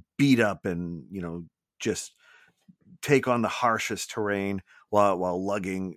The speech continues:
y-, y-, you know, a ton of gear and, and, and, you know, y-, your y-, big, huge load and, and being able to get the job done.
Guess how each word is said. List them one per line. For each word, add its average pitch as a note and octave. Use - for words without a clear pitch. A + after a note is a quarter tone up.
y-, E2+
y-, G#2+
you G#2+
know, F2
a E2
ton A#2
of F#2+
gear G#2
and, F#2+
and, F#2+
and, F#2
you G#2
know, F2+
y-, F2+
your F#2
y-, A2
big, C#3
huge A2
load G2+
and, F#2+
and G#2+
being G#2+
able G2
to -
get G2
the F#2+
job F2
done. F2